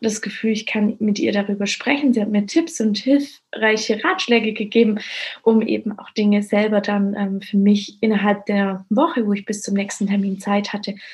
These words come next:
zu lösen, beziehungsweise, ähm, da einen Weg für mich zu finden. Und so ist man Step by Step irgendwie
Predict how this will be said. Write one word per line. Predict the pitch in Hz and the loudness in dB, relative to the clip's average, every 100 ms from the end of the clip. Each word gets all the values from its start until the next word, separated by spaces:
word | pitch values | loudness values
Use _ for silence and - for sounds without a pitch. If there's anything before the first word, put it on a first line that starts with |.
| - - - _ | -18 -18 -20 _
zu | - 233 | 2 4
lösen, | 208 226 262 254 | 6 6 4 2
beziehungsweise, | 208 208 - 202 202 202 202 196 | -2 -2 -4 -4 -2 -2 -2 -2
ähm, | 190 - 202 190 190 190 - | -2 -4 -6 -6 -8 -8 -4
da | |
einen | 190 196 | 0 2
Weg | 190 285 - | 4 2 2
für | - 247 | 0 4
mich | 247 247 | 4 2
zu | 240 | -4
finden. | - 233 226 214 | 0 2 2 0
Und | 196 | -4
so | 196 202 | -2 -2
ist | 208 202 | -2 -2
man | 196 | -6
Step | 196 214 208 - - | -2 0 0 -4 -6
by | 196 196 | 0 0
Step | 196 202 202 | -2 -6 -4
irgendwie | - 202 196 208 202 | -4 -2 0 0 -2